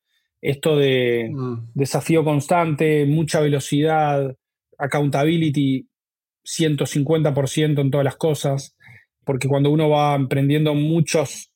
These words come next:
Speaker 1: objetivos paralelos, empieza a delegar muchas cosas y, y a veces en esa velocidad de querer delegar no se da cuenta que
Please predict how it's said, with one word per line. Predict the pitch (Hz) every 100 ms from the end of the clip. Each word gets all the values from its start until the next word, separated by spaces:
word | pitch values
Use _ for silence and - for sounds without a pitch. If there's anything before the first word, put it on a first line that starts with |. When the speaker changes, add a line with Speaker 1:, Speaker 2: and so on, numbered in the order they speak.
| _ -
Speaker 1:
objetivos | 143 - 139 143 160 160 147 - -
paralelos, | 135 131 139 156 160 160 - - _ _ _ _ -
empieza | 131 139 147 160
a |
delegar | 127 131 151 147
muchas | 143 151 147 -
cosas | 143 135 156 -
y, | 131 120 - - - - _ -
y | 143
a | 143
veces | 160 160 151
en |
esa | 147 165
velocidad | 143 139 - 139 147
de | 143
querer | 139 143 139
delegar | 131 131 147 160 170
no | 147
se | - 139
da | 131
cuenta | 143 151 135
que | 131 120